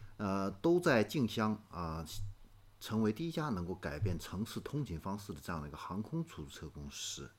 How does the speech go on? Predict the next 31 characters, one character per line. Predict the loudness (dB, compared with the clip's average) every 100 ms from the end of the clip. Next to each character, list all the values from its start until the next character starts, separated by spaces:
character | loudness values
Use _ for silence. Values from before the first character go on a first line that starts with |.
| -18
啊。 | -16 -16 -18 -20 -18 -16 -18 -4
那 | 6 8
如 | 10 10 8
果 | 6 2 0 0 -2 -4 -6 -8 4
未 | 6 8
来 | 4 2
的 | 0
这 | 0 -2
个 | 2
电 | 2 2
池 | -2
的 | 0
一 | 2
个 |
密 | 2 2
度 | 0 -2
能 | 0
够 | 0 0
提 | 0 -4 -4
升 | 0 0 2
到 | 2 2 0
四 | -2 2
百 | 2
瓦 | 2 -2
时 | -4 -4 -4 -2
每 | 0 0
公 | 0 0
斤 | 0 -2 -2
的 | -2
话 | -4 -4
呢， | -6 -10